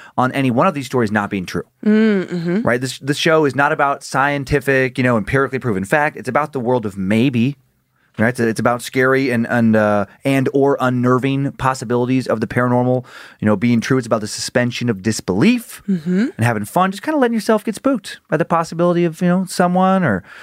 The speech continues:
Speaker 1: or several someones encountering something from a world beyond or adjacent to this one. And if they encountered it, the scary part is you might encounter it too.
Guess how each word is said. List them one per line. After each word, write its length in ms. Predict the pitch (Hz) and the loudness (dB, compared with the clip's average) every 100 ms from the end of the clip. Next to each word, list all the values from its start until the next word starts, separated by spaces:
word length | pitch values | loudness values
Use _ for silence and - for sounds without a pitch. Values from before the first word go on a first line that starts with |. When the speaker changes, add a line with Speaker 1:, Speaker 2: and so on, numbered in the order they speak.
| - | -8
Speaker 1:
or 120 | - 110 | -4 -2
several 380 | - 160 175 | 0 0 0
someones 440 | 165 185 175 180 165 | 0 0 2 0 -2
encountering 480 | 135 143 160 165 156 | -4 0 0 0 -2
something 460 | 175 160 175 170 | -2 0 -2 0
from 100 | 156 | 0
a 60 | 120 | 0
world 320 | 117 151 127 | 2 2 0
beyond 500 | 117 127 143 147 147 | 0 0 2 0 -2
or 140 | 110 104 | -2 -2
adjacent 520 | 101 117 131 131 117 | 0 -2 -2 -4 -6
to 360 | - 147 143 139 | -2 2 2 2
this 240 | 127 123 | 0 0
one. 280 | 143 143 143 _ _ _ _ - | 0 0 -4 _ _ _ _ -4
And 80 | 110 | -2
if 60 | 110 | 2
they 120 | 180 | 0
encountered 380 | 214 170 151 151 | 2 0 2 0
it, 140 | 185 _ _ _ - | -2 _ _ _ -10
the 100 | 110 | -4
scary 240 | - 180 | 0 -2
part 220 | 190 135 | 0 -2
is 240 | 120 123 - - | -2 -6 -12 -8
you 220 | 107 123 | -2 2
might 180 | 120 117 | 0 -2
encounter 380 | 117 104 95 | -6 -2 -2
it 80 | 92 | -2
too. 280 | - 123 87 | 0 -2 -2